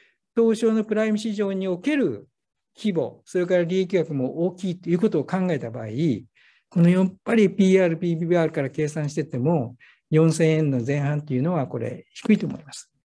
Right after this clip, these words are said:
ですから私ども狙わなきゃいけないのは、五千円は当然超えていかなきゃいけないし、ピービーアール一ってことなんで五千六百円超えるんですけども、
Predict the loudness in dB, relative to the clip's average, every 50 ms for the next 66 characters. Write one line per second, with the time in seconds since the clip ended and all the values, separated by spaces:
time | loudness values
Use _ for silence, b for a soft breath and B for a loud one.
0 | _ B B B B B B B B -2 0 4 4 4 6 6 4 6 6 6
1 | 6 6 6 6 6 6 6 6 6 4 4 4 2 2 2 0 0 0 0 -2
2 | -2 -2 -2 -4 -2 0 0 2 2 2 2 4 2 2 2 0 0 2 2 2
3 | 0 0 0 -2 -2 -4 -6 -6 -8 -8 -10 -10 -12 -10 -10 -10 -10 -10 -10 -8
4 | -6 -4 -2 2 2 4 6 6 6 4 4 0 0 -4 -10 -12 -10 -6 -4 -2
5 | -2 -2 -2 -4 -4 -4 -4 -2 0 0 0 0 0 -2 -4 -4 -4 -6 -4 -4
6 | -4 -4 -4 -6 -8 -10 -12 -10 -10 -8 -6 -2 0 2 2 2 0